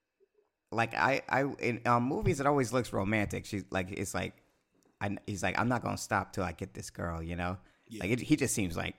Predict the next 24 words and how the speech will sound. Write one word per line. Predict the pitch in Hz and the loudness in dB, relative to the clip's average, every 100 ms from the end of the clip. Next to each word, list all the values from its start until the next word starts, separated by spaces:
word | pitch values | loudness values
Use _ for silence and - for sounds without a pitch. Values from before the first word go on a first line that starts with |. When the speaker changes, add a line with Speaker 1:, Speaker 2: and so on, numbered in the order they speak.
| - | -2
Speaker 1:
into | 120 120 | -2 -2
her. | 92 90 87 - | -4 -4 -6 -4
<clears throat> | 101 92 - | -4 -2 -2
Like, | 104 104 | -2 -2
if | 110 127 | -2 2
you're, | 156 185 - - | 4 4 2 0
for | 123 | 4
all | 127 | 6
my | 151 156 | 6 4
ladies | 139 131 107 98 | 4 4 2 0
out | 95 | 0
there, | 104 98 95 - - - - - | 0 0 0 -4 -10 -12 -14 -8
what | 95 131 | -2 0
is | 147 135 | 0 -2
your | 117 | -2
feelings | 120 117 104 | 2 2 2
on | 101 95 | 0 0
a | |
guy | 85 92 92 | 2 2 4
pursuing | 87 - 87 - 107 101 92 | 6 4 4 0 0 0 0
you | 90 87 | -2 -2
in | 85 | -2
that | 85 82 | -4 -4
way? | 87 87 82 | -2 -2 -4